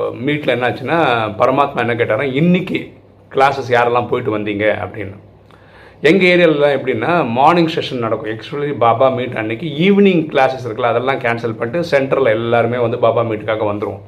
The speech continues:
அப்படின்னா, நான் ஈவினிங் கிளாஸ் கேன்சல் ஆனதுக்கு அப்புறம் தான் நம்ம பாபா மீட் அட்டெண்ட் பண்றோம்.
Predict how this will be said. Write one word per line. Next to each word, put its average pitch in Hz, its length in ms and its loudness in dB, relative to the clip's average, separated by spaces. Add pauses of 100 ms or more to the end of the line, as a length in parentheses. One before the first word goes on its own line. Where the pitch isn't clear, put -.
(460)
அப்படின்னா, 147 240 4
நான் 143 120 2
ஈவினிங் 156 320 2
கிளாஸ் 135 360 0
கேன்சல் 143 340 0
ஆனதுக்கு 127 360 2
அப்புறம் 123 220 -2
தான் 151 100 2
நம்ம 120 200 0
பாபா 117 220 2
மீட் 113 180 -4
அட்டெண்ட் 110 300 -6
பண்றோம். 98 240 -8